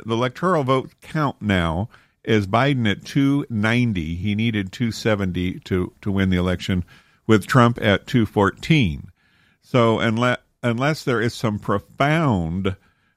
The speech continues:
uh, changes, that, that will stand. And, uh,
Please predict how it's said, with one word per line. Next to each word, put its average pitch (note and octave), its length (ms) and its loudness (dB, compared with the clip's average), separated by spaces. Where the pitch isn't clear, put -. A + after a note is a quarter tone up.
uh, F#2 440 -2
changes, A#2 760 -2
that, G#2+ 420 -6
that A#2 300 0
will A2+ 200 -2
stand. A2 680 -2
And, F#2+ 420 -2
uh, F#2 420 -2